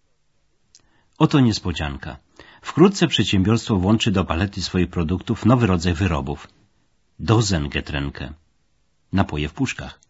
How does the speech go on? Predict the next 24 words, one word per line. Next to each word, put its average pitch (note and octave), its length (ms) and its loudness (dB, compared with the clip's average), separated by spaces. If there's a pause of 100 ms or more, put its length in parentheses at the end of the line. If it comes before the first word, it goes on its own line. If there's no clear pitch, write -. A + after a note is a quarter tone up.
(420)
Czyżby A#2 280 4
teraz D3 220 2
rzeczywiście F#2 500 -2
miano D#2 260 -2
pić D2 220 -6
wódkę D2+ 440 -4
z - 80 -6
puszki? - 500 -6 (580)
Oczywiście F2+ 540 2
nie. D2+ 280 0 (300)
Mowa B2 240 10
jest G2+ 300 2
o F2+ 80 -2 (460)
Mixgetränke, D#2 1200 0 (380)
koktajlach, D#2+ 680 0 (380)
na D3 100 6
przykład D3+ 400 4
o G#2+ 160 0
wódce A2+ 720 0
z - 60 -4
sokiem E2 420 -2
cytrynowym. D#2+ 680 0 (960)
Pan F#3+ 160 8
Mayer B2+ 560 8